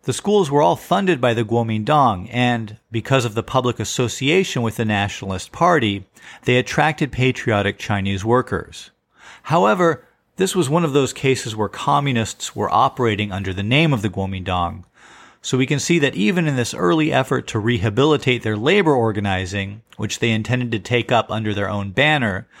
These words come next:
the communists drew on the strength that they gained through the United Front with the Kuomintang. In fall of nineteen twenty-four,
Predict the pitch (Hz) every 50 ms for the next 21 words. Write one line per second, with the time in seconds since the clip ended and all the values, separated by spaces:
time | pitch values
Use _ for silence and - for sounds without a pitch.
0 | - - - - _ _ 123 117 - - 147 143 143 139 135 127 127 117 - -
1 | - - - - _ - _ _ _ 101 101 117 139 165 175 165 147 127 120 110
2 | 113 - - - - 165 156 147 127 113 - - 123 117 101 101 107 110 107 123
3 | 123 123 120 110 101 - - - 117 110 104 101 101 101 98 98 95 95 90 -
4 | - - 135 131 113 85 95 92 95 - - 104 90 95 90 85 85 85 80 82
5 | 87 101 101 90 80 - - _ _ _ _ _ _ _ _ _ _ _ _ _
6 | _ 160 139 131 127 - - - 202 196 214 220 190 143 110 120 131 131 139 135
7 | - 147 135 113 - - 120 110 107 104 - - - 160 139 113 95 82 85 -